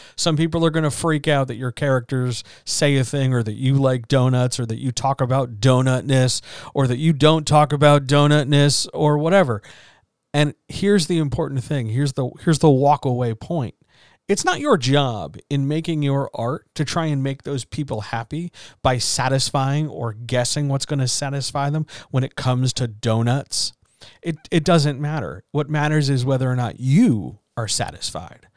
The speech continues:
whether you wanna take it to that dimension, whether you wanna bring up donuts, whether this story, this one time,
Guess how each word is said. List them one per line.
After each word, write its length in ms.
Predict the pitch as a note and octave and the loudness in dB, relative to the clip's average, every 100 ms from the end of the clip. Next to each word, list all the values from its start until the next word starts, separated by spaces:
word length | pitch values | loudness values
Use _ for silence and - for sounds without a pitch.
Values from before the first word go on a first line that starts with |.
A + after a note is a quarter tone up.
| _ - - - _ - | _ -20 -20 -20 _ -2
whether 280 | C#3+ C3+ C3+ | 2 2 0
you 380 | A#2+ A#2 A3 | -2 -2 -2
wanna 320 | G#3+ D#3+ C#3+ A#2+ | 0 -2 -2 -4
take 300 | - C3 A2+ | -8 -8 -6
it 80 | |
to 60 | A2 | -6
that 160 | G#2+ G#2 | -6 -6
dimension, 400 | G2+ G#2+ - A#2+ | -8 -10 -8 -6
whether 200 | B2 C3+ | -4 -2
you 300 | A#2+ B2+ D#3+ | -4 -2 0
wanna 240 | D3+ C3 | 2 0
bring 300 | G#2+ A#2 A2+ | 2 0 -2
up 160 | G#2+ G#2 | -6 -4
donuts, 360 | A2 G2+ E2+ | -4 -4 -6
whether 280 | C#3 C3+ C#3 | -4 0 0
this 300 | A#2+ B2 F3 | 0 0 2
story, 460 | - - E3+ D3+ B2+ | 0 0 2 2 0
this 300 | A#2+ D#3 - | 0 0 0
one 300 | D3+ C#3+ B2 | 0 0 -2
time, 420 | D3 D#3 C3 A2+ | -2 0 0 -4